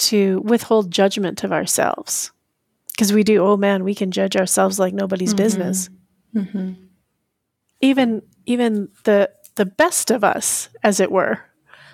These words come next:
Speaker 1: the ones of us that are continuing to do this inner discovery of who we are and, um,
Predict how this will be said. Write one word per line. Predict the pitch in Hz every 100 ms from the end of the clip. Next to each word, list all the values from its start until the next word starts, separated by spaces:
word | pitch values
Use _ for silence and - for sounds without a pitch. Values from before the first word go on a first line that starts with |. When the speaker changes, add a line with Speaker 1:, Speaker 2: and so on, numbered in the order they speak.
| _
Speaker 1:
the | 214
ones | 214 220
of | 220
us | 202 -
that | 202
are | 208 - -
continuing | 220 240 208 196 196
to | 202
do | 220 233
this | 196 190 - _ - - - -
inner | 220 202 185 180 180 - _ _ _ _ _ _ _ _ _ _ _ _ _ _ _ _ -
discovery | 208 - 226 190 180
of | 180
who | 196
we | 180 185
are | 185 185 190 - _ _ _ _ _ _ _ _ _ _ _ _ _ _ _ _ _ -
and, | 214 196 185 175 180
um, | 190 185 185 196